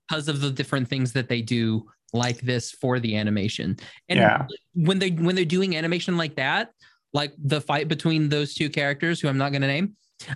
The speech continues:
Speaker 1: um, in case it awakens.
Speaker 2: Mm.
Speaker 1: Um, so when, like, in that, like, that's doing, like, a little bit of story, that's giving us some story. It's like, oh yeah, this, you could tell just even from then, like, not really watching anything before, like,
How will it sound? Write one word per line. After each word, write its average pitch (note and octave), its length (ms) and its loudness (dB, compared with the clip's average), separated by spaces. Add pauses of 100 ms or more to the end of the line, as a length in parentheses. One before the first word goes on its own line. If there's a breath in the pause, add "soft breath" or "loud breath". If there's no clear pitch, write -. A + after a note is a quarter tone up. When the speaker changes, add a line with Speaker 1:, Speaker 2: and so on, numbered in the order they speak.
(120)
Speaker 1:
um, D3 640 0 (520)
in D3 160 0
case C#3+ 380 -4 (420)
it D3+ 120 0
awakens. C3+ 560 0 (400 soft breath)
Speaker 2:
Mm. A#2+ 340 4 (100)
Speaker 1:
Um, C#3 100 -4 (460)
so - 200 0
when, E3 180 0
like, E3 180 -4
in E3 180 0
that, G3+ 200 2
like, C#3 200 -4
that's D#3 280 -2
doing, D#3+ 260 2
like, D3 240 -2
a C#3+ 80 0
little D3 280 2
bit C#3 120 0
of C3 100 -2
story, F#3+ 240 -2
that's C3+ 180 -2
giving D3 500 0
us C3+ 160 -4
some C3+ 180 -2
story. D#3+ 400 0
It's B2+ 100 -6
like, B2+ 120 -4
oh C#3 40 0
yeah, C3+ 140 0
this, A#2+ 180 -4
you C#3 300 0
could C#3+ 160 -2
tell F3+ 340 -2 (160 loud breath)
just - 220 -10
even G#3 380 4
from D#3 260 0
then, D#3 260 0
like, C#3 140 -2
not D3+ 380 0
really E3 320 0
watching B2+ 440 -2
anything D3 300 -4
before, C3+ 280 0
like, C#3 180 -2